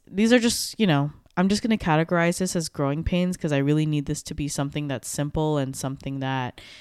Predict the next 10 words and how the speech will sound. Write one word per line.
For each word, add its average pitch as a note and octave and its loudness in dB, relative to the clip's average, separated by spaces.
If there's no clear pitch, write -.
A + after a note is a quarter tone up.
is C#3+ -6
natural, D3 -4
or C#3 -6
else C3+ -6
I'm D3+ -6
gonna D#3+ -4
go C#3+ -2
crazy, C3 -8
you B2 -8
know? C3+ -4